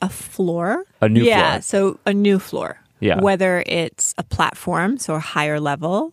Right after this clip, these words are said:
Speaker 1: or in this case, what I tried to do, instead of have guests on two different levels, what I tried to do is to have them all on one level, because there's also the dynamic of, like, where am I sitting in the room?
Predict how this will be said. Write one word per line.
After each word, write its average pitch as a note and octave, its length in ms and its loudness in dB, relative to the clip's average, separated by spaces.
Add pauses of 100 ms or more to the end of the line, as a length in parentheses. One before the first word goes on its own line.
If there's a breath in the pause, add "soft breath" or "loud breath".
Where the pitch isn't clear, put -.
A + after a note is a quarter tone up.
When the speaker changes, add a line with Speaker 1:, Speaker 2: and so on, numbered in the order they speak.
Speaker 1:
or E3 680 2
in E3+ 140 0
this G3 260 2
case, E3 460 -4 (100)
what F3 160 2
I E3 80 0
tried A3+ 500 2
to G3 100 -2
do, D#3 240 0
instead D#3 320 0
of F#3+ 120 2
have D#3+ 640 -2
guests D3+ 280 -2
on D3 140 -2
two - 160 -2
different D#3 360 -2
levels, D#3+ 460 2
what D#3 60 0
I D#3 60 2
tried F3 260 0
to F#3+ 80 -2
do D#3 200 0
is D3+ 140 -2
to - 80 -6
have D#3 260 -2
them D#3 120 2
all D#3 240 0
on D3 80 0
one D3 220 0
level, C#3+ 260 -2
because E3 240 -2
there's E3+ 180 2
also G#3 280 4
the G#3 120 4
dynamic D#3+ 560 0
of, D3 200 -4
like, D3+ 320 -2 (140)
where C#4 200 0
am E4+ 100 -2
I E4 120 -4
sitting A#3 680 0
in E3 120 4
the D#3 120 4
room? D#3+ 640 0